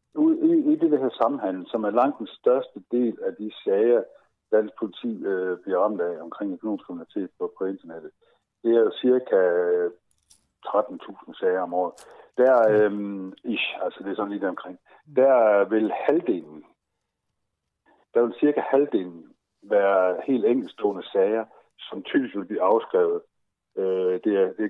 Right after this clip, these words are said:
ganske små beløb, vi taler om, og så er det sådan, at bevismæssigt skal der helst være flere sammenhænge i sådan nogle bedragerisager, for ellers så kan du ikke, øh, statuere, at der er begået bedrageri. Nu kommer vi over i noget ri-, juridisk, øh, som er lidt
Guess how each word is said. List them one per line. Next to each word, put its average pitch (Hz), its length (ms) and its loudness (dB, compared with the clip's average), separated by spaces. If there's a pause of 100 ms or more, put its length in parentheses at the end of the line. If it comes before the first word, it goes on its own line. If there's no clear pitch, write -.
ganske 135 220 -2
små 131 160 2
beløb, 113 340 2
vi 101 140 -8
taler 117 220 4
om, 107 200 -2
og - 160 -4
så 120 180 4
er 123 240 4
det - 120 2
sådan, 101 460 2 (360)
at 98 160 -4 (240)
bevismæssigt 120 680 -2 (600)
skal 135 340 2
der 131 80 4
helst 131 340 -2
være 98 240 2
flere 123 220 4
sammenhænge 123 520 -4 (640)
i - 80 -12
sådan 120 200 2
nogle 98 120 -6
bedragerisager, 92 680 0
for 117 60 2
ellers 110 140 2
så 120 60 -10
kan 120 80 0
du 120 60 4
ikke, 127 120 -4 (120)
øh, 92 160 -6
statuere, 120 360 0
at 101 120 0
der 101 60 0
er 92 40 0
begået 92 280 0
bedrageri. - 380 -4 (400)
Nu - 80 -20
kommer 120 160 0
vi 110 60 2
over 117 180 4
i - 20 -6
noget 101 180 -4
ri-, 104 360 -2
juridisk, 120 500 0
øh, 95 360 -4 (640)
som - 100 -4
er 107 60 0
lidt - 140 2